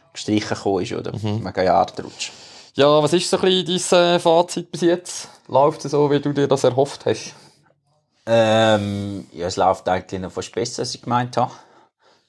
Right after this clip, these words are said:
Speaker 1: Bin echt noch überrascht, äh, gemeint, irgendwann werde ich vielleicht ein bisschen mehr Mühe haben. Also ich hatte schon Mühe gehabt zwischendrin, es ist nicht so einfach. <laughs>
Speaker 2: Ja.
Speaker 1: Vor allem die Tour. Ähm, aber, äh, ja, wir haben einen guten, guten Einstieg gehabt.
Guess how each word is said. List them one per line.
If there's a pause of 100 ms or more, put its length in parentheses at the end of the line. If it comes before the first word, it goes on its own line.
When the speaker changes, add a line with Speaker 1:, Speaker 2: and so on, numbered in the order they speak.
(220)
Speaker 1:
Bin
echt
noch
überrascht,
äh,
gemeint,
irgendwann
werde
ich
vielleicht
ein
bisschen
mehr
Mühe
haben.
Also
ich
hatte
schon
Mühe
gehabt
zwischendrin,
es
ist
nicht
so
einfach. (400)
<laughs>
Speaker 2:
Ja.
Speaker 1:
Vor
allem
die
Tour. (520)
Ähm, (140)
aber,
äh, (100)
ja,
wir
haben
einen
guten, (920)
guten
Einstieg
gehabt.